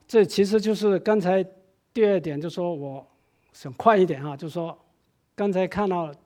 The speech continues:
这里给你们看了一个就是那个摩斯密码这个表啊。呃，当我们看的时候，我们非常清楚它是有一个智慧设计的，就是给你做一个对比啊。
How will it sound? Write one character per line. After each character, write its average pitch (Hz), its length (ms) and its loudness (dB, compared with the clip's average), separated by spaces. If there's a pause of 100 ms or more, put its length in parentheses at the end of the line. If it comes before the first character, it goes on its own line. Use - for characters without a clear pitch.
(260)
这 247 120 -2
里 180 100 0
给 185 140 0
你 180 160 2
们 185 100 0
看 214 240 -4
了 180 80 0
一 185 80 -2
个 185 100 -2
就 165 120 -10
是 151 100 -10
那 175 80 -6
个 175 60 -4
摩 156 240 -6
斯 226 180 -8
密 226 220 -2
码 135 280 -10
这 - 80 -16
个 156 80 -8
表 139 380 -12
啊。 143 180 -14 (720)
呃， 175 340 2
当 247 120 2
我 - 20 4
们 247 60 4
看 269 180 4
的 247 100 2
时 214 100 0
候， 220 100 6
我 175 60 2
们 196 180 0
非 233 360 -6
常 214 120 -2
清 254 280 -6
楚 147 280 -10 (140)
它 170 160 -8
是 180 160 -8
有 151 140 -6
一 160 40 -12
个 165 140 -10
智 220 240 -10
慧 190 340 -6
设 - 240 -2
计 202 200 -4
的， 135 120 -16 (400)
就 214 120 -6
是 185 100 -2
给 180 100 -2
你 175 140 -2
做 190 240 -6
一 180 60 -4
个 190 80 -4
对 190 260 0
比 131 240 -10 (220)
啊。 131 280 -16